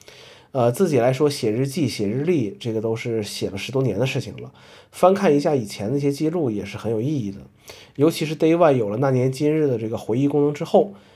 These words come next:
每天早上打开看看之前十多年发生、十多年的这个今天发生了什么事，那天又有了，自己有了什么龌龊的想法和行动，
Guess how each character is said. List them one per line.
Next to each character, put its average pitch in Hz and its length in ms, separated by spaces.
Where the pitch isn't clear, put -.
每 110 180
天 160 220
早 127 220
上 131 100
打 120 160
开 127 180
看 143 200
看 135 100
之 143 180
前 139 380
十 131 260
多 139 140
年 120 220
发 131 180
生、 135 340
十 - 180
多 160 100
年 135 160
的 139 80
这 147 140
个 127 240
今 143 220
天 135 280
发 151 180
生 147 140
了 139 60
什 120 100
么 135 60
事， 107 340
那 147 160
天 143 220
又 147 160
有 123 240
了， 117 580
自 139 160
己 127 140
有 120 160
了 107 40
什 107 140
么 123 80
龌 160 180
龊 143 140
的 127 60
想 135 180
法 127 80
和 120 100
行 120 240
动， 165 220